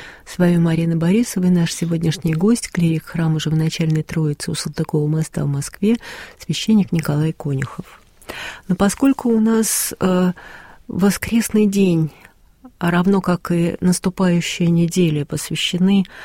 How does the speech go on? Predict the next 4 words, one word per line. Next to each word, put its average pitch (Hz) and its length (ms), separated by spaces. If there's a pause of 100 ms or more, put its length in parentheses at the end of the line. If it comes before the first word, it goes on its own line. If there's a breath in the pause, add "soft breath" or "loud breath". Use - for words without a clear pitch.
(240 loud breath)
памяти 185 680 (240 loud breath)
святителя 175 880 (160)
Григория 175 560
Паламы, 175 600